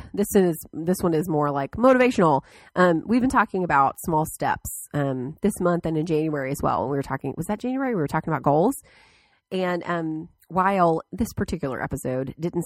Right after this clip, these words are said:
say much about small steps, I'm gonna say it here in the tips. This is your Lazy Genius tip of the week. Don't feel like you have to have a full-blown system right away. Small steps count here too.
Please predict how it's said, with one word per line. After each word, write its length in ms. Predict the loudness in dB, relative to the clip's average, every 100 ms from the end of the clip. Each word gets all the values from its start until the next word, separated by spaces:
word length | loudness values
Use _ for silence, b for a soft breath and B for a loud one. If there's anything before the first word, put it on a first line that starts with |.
| -2
say 140 | -2
much 180 | -2 -2
about 180 | -8 -6
small 180 | -6 -8
steps, 340 | -4 -4 -4 -4
I'm 100 | 0
gonna 160 | 0 0
say 140 | -4
it 80 | -4
here 240 | -2 0
in 80 | 0
the 60 | -2
tips. 300 | -6 -8 -4
This 140 | -4 -2
is 120 | 2
your 100 | 2
Lazy 220 | 2 -2
Genius 240 | -2 -4 -2
tip 100 | -4
of 60 | -2
the 80 | -4
week. 180 | -6 -12 b b b _ 4
Don't 280 | 4 4
feel 180 | 2 2
like 200 | 2 0
you 60 | -2
have 180 | -2 -4
to 60 |
have 300 | 0 2 2 0
a 60 |
full-blown 480 | -4 0 0 0 -2
system 320 | -4 -8 -6
right 120 | -6 -8
away. 220 | -10 -14 -18 _ _ _
Small 340 | -18 -2 2 2 0
steps 240 | -6 -6 -8
count 220 | -6 -6
here 260 | -4 -4 -4
too. 220 | -6